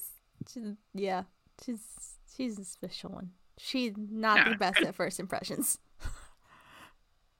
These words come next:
Speaker 2: That's fine. It's good. I was serving tables when I, I didn't realize I would have been.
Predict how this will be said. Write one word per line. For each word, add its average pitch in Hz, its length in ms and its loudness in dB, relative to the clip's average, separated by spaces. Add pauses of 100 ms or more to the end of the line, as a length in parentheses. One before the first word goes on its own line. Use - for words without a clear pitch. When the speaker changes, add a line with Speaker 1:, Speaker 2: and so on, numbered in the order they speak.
(640)
Speaker 2:
That's - 160 -2
fine. 135 300 10 (360)
It's - 200 8
good. - 240 8 (180)
I 110 100 10
was 110 120 10
serving 120 360 8
tables 123 440 6
when 113 140 10
I, 107 260 10
I 110 60 10
didn't 113 300 6
realize 113 440 10
I 107 60 10
would 110 180 10
have 110 80 8
been. 131 200 8